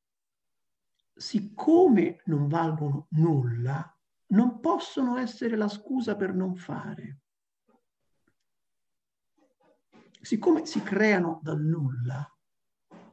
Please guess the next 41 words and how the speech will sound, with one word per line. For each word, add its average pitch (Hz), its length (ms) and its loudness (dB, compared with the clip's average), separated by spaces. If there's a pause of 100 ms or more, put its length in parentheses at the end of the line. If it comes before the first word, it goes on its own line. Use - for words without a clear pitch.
vuol 190 140 0
dire 262 220 0
che 226 160 -2
qualsiasi 233 500 0
cosa 165 720 2 (840)
vogliamo 180 580 4
fare 170 640 2
e 170 200 -6
pensiamo 196 640 2
di 170 140 -2
non 196 200 2
poterla 170 400 0
fare 160 280 -4
perché 151 260 -4
non 151 180 -2
ci 143 120 -12
sono 165 180 -6
i 170 40 -6
soldi, 240 600 -2 (420)
vuol 185 120 0
dire 240 200 0
che 233 100 0
il 220 40 4
nostro 220 280 -2
pensiero 208 340 0
si 185 80 -2
è 185 40 2
incartato 185 680 -2
un 185 140 -4
pochettino. - 880 -6 (580)
Dobbiamo 185 320 2
solo 233 380 2
incontrarci 185 1160 -2
e - 140 -4
decidere 175 560 0
come 196 320 2
fare 185 320 -4
a 160 60 -6
scambiarci 156 640 -6
le 147 100 -6
cose. - 580 -14